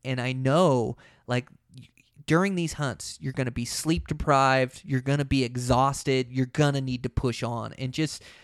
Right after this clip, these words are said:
the, the better shape you can, you can be in going to these hunts, just the more you enjoy 'em. And,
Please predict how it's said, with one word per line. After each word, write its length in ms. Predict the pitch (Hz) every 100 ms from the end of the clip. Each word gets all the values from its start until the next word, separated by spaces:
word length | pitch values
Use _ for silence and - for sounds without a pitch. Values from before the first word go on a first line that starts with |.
| - _
the, 240 | 147 139 -
the 80 | 135
better 420 | 123 156 208 254
shape 640 | 135 - - 135 151 - -
you 220 | 131 127
can, 460 | 127 127 120 117 113 - _ _ _
you 140 | 139
can 180 | 127 120 113
be 220 | 165 185
in 160 | 165 139
going 260 | 143 143
to 60 | 135
these 220 | 127 123
hunts, 340 | - 143 131
just 260 | - 202 -
the 100 | 240
more 300 | 160 135 156
you 200 | 160 135
enjoy 440 | 123 117 131 143 123
'em. 180 | 101 98
And, 320 | 139 139 131